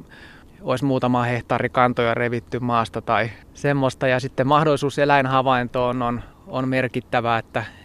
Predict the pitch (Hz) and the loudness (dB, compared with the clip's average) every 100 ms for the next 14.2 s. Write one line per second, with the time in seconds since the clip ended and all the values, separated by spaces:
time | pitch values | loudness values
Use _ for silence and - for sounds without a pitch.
0 | - - - 120 131 123 123 127 131 123 | -20 -16 -10 -10 -2 -2 0 -2 0 0
1 | - 113 120 120 127 120 120 - - 135 | -2 -2 -4 -2 -2 -2 -6 -8 -2 0
2 | 123 113 120 110 110 - 127 113 110 113 | 0 -2 -6 -6 -6 -6 -4 -4 -6 -8
3 | 104 - 123 120 107 - 120 110 - 104 | -8 -6 -2 -2 -4 -6 -8 -8 -8 -8
4 | 101 104 107 110 113 - 120 113 104 - | -6 -8 -8 -8 -8 -4 -2 -2 -4 -8
5 | 110 113 110 98 101 - 107 - - - | -8 -8 -8 -10 -10 -10 -10 -12 -20 -12
6 | 123 110 117 110 120 107 - 104 101 98 | -8 -6 -6 -6 -4 -4 -4 -6 -6 -6
7 | 110 107 104 - 104 101 92 95 - - | -4 -6 -6 -10 -6 -6 -6 -8 -14 -20
8 | - - 139 170 165 180 - 151 143 139 | -16 -10 -6 -6 -2 -2 0 2 2 4
9 | 147 139 123 110 104 - 123 113 - 120 | 6 4 2 -2 -6 -6 -6 -6 -8 -6
10 | 113 - - - 147 135 127 - 127 113 | -8 -10 -20 -20 -10 -6 -6 -4 -4 -2
11 | 113 110 123 131 117 98 - 110 110 - | -4 -4 -4 -4 -4 -8 -8 -10 -8 -8
12 | 110 107 113 120 110 - 107 101 - - | -8 -10 -8 -8 -8 -8 -10 -12 -16 -8
13 | 139 - 95 104 98 110 120 135 135 160 | -8 -6 -6 -6 -10 -8 -8 -8 -8 -2
14 | 139 | -2